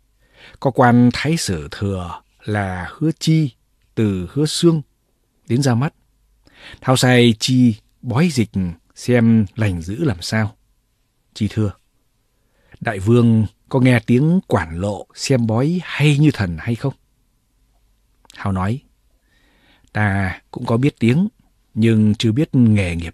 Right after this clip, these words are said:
y thế nào. Người thử kể rõ cho ta nghe." Chi thưa: "Quản lộ tên tự là Công Minh, người ở Bình Nguyên. Hình dung xấu xí,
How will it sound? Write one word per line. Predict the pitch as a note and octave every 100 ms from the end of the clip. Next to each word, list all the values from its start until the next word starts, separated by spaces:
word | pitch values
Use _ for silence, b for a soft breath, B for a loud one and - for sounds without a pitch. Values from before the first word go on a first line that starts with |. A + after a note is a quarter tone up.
| _
y | A#2+ A2+
thế | G#2 C3
nào. | G#2 E2+ - _ _ _ b b b b -
Người | G#2+ G2+ G2 F#2+
thử | G2+ -
kể | F2+ E2+
rõ | G#2 A#2+ F3+ A3+ _
cho | - A2+ G#2+
ta | G#2
nghe." | A2 G#2+ - _ _ _ _ _ _ _ _ -
Chi | G#2+ G2+
thưa: | G#2 G2 F#2 - _ _ _ _ _ _ _ _ _ -
"Quản | G#2 F#2+
lộ | G#2 G2+ G2 F#2+ -
tên | B2+ A2
tự | G#2+ F#2 C#2+ -
là | G#2+ G2 G2 F#2
Công | - B2+ B2+
Minh, | C3+ B2 - _ _ _ -
người | A2 G#2
ở | F2+ E2 F2
Bình | G#2 F2 F#2+
Nguyên. | B2 A#2+ - _ _ _ B B B B
Hình | - G2
dung | G2+ B2 B2 A#2+
xấu | - C3+ F3+
xí, | - C3+ D#3+